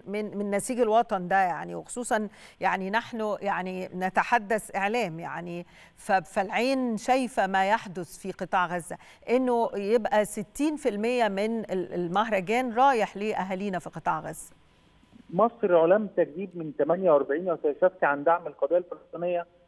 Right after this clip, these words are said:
Speaker 2: لا فنيًا ولا ثقافيًا ولا سياسيًا ولا حتى بالدعم الشعبي والتعاطف الكبير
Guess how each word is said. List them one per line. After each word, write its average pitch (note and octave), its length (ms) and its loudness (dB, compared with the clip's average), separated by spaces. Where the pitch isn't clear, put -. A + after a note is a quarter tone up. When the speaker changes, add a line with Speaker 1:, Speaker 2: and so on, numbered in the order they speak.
Speaker 2:
لا D3 160 4
فنيًا F3 720 0
ولا F#3 320 6
ثقافيًا F3 680 -4
ولا F#3 360 2
سياسيًا F3+ 520 -6
ولا F3 220 4
حتى F#3+ 400 2
بالدعم F3+ 480 -2
الشعبي D#3+ 600 -4
والتعاطف D3 580 -4
الكبير E3 600 -4